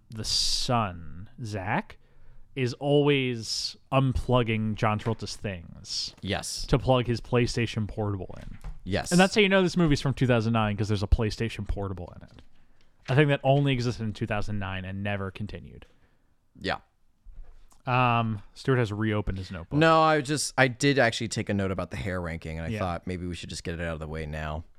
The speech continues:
Speaker 1: Uh, did you want to before we get into the medicine scene?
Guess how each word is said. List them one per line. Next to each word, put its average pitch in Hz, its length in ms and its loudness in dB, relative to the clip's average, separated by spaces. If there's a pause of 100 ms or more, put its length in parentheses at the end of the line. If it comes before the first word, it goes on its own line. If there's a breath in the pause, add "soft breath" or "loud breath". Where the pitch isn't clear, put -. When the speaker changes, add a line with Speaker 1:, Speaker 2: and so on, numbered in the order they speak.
(300)
Speaker 1:
Uh, 135 220 0
did 127 200 -2
you 127 100 2
want 117 200 2
to 123 80 0
before 117 220 0
we 117 80 2
get 117 100 -2
into 117 140 -4
the 117 80 -4
medicine 117 360 -2
scene? 131 260 -8